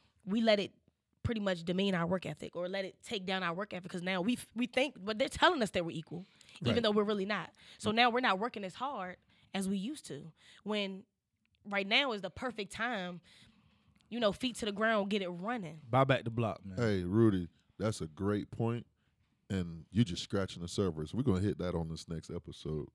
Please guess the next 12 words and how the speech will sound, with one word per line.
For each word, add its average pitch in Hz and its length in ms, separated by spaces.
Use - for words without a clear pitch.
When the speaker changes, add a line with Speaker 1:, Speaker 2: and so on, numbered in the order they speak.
Speaker 3:
That's 92 160
some - 160
good 82 160
stuff - 340
right 71 220
there. 73 220
So, - 180
people, 80 440
this 107 160
was 92 120
a 82 60
special 78 760